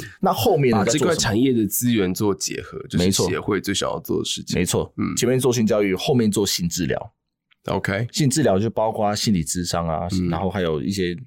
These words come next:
Speaker 1: 门诊的那种，性好门诊的那种
Speaker 2: 现在还没有像这样的协会啊，性产业的协会。
Speaker 1: 其实应该是有，但是我觉得，
Speaker 2: 嗯哼。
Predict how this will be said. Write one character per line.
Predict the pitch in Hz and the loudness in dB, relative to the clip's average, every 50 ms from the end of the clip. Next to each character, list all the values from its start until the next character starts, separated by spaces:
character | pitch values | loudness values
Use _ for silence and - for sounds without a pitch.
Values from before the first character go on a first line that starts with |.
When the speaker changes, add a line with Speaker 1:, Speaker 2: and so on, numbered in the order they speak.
| - _ _ _ _ - | -20 _ _ _ _ -4
Speaker 1:
门 | 82 87 90 98 | 0 2 2 2
诊 | 95 - 78 | 2 0 0
的 | 69 80 | 0 0
那 | 95 | 0
种， | 95 80 | 0 0
性 | 76 - - 87 | -2 -4 -6 -6
好 | 87 85 | -6 -6
门 | 67 73 | -4 -4
诊 | 76 - - | -4 -4 -4
的 | - - | -4 -4
那 | 71 | -2
种 | - | 0
Speaker 2:
现 | - 269 220 | 0 2 2
在 | 247 | 2
还 | 214 147 117 | 0 0 2
没 | 113 127 | 2 2
有 | 127 - | 0 0
像 | - - 113 104 | 0 -2 -4 -4
这 | - 113 | -4 -6
样 | 110 | -6
的 | 90 | -4
协 | - - - - | -4 -6 -6 -6
会 | - - - - | -6 -6 -4 -6
啊， | - - - | -6 -8 -6
性 | - - - - - - - - - 185 - | -4 -2 -2 -2 -2 -4 -4 -4 -2 -2 -2
产 | 87 - - - 82 | -2 -2 -6 -6 -4
业 | 95 | -2
的 | 95 - | -2 0
协 | - - 151 | 0 0 2
会。 | 175 | 2
Speaker 1:
其 | 208 240 | 2 2
实 | - - 151 151 156 160 185 | 0 0 0 0 2 2 2
应 | 202 208 202 | 2 2 2
该 | 190 214 202 196 190 | 2 2 2 2 2
是 | - - 190 147 | 2 2 2 2
有， | 120 101 98 - - - - 139 - - _ _ _ | 2 2 2 0 0 -2 -8 -14 -20 -20 _ _ _
但 | - 156 82 - | -2 2 2 4
是 | 98 120 110 | 4 4 4
我 | 98 98 92 | 4 2 2
觉 | 92 - 98 | 0 0 -2
得， | 87 98 95 95 95 92 90 | 0 2 2 4 4 2 0
Speaker 2:
嗯 | |
哼。 | 85 | -2